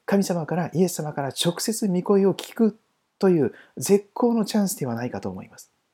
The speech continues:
もともとプロテスタントは万人祭司という教えがあるわけなんです。牧師さんや神父さんや伝道師さんや宣教師さんだけが聖書を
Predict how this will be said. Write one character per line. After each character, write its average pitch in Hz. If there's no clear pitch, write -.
も 180
と 220
も 226
と 214
プ -
ロ 233
テ 254
ス 240
タ 180
ン 147
ト -
は 147
万 233
人 240
祭 220
司 220
と 185
い 123
う 98
教 139
え 147
が 120
あ 117
る 135
わ 113
け 92
な 82
ん -
で -
す。 -
牧 175
師 220
さ 220
ん 208
や 214
神 220
父 -
さ 175
ん 156
や 165
伝 190
道 220
師 -
さ 165
ん 147
や 139
宣 202
教 202
師 -
さ 139
ん 110
だ 104
け 240
が 143
聖 190
書 143
を 151